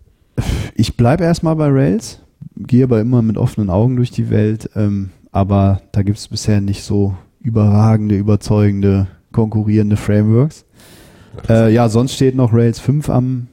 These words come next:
am Horizont. Ich glaub, das ist für Frühling oder Sommer zweitausendfünfzehn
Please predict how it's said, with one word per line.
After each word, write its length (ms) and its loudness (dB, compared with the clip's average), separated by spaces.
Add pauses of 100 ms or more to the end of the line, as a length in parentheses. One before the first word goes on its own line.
am 260 -2
Horizont. 840 0
Ich 160 -14
glaub, 260 0
das 160 0
ist 140 -6
für 320 0
Frühling 1000 -2
oder 300 2
Sommer 560 0
zweitausendfünfzehn 1160 -4